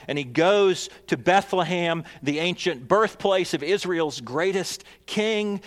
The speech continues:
And Micah chapter five, verse two foretold that the Messiah,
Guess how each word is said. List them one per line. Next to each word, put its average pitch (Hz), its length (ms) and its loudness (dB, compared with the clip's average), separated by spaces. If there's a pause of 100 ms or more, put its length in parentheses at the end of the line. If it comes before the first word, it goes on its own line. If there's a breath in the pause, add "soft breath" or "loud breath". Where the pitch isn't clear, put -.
(120 loud breath)
And 139 180 -4
Micah 196 380 2
chapter 180 400 0
five, 190 480 2
verse 147 260 0
two 196 380 -2 (160 loud breath)
foretold 185 800 0 (240 loud breath)
that 170 140 2
the 165 80 2
Messiah, 202 760 4